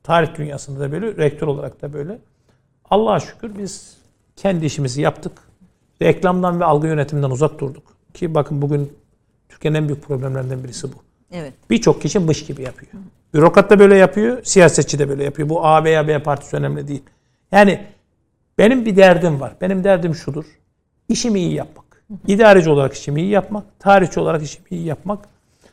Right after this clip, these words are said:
Speaker 1: Tabii burada biz bir tarafını iyi tamamladık. Yani neyi tamamladık? O,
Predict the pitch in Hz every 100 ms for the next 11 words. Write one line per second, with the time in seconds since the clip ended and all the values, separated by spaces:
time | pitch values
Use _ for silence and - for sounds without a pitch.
0 | _ _ 180 190 196 202 202 208 208 -
1 | _ _ _ _ _ _ _ _ _ -
2 | 151 175 208 143 139 220 190 - 160 139
3 | 135 - - 151 143 147 151 160 - 135
4 | 135 139 185 - 160 147 -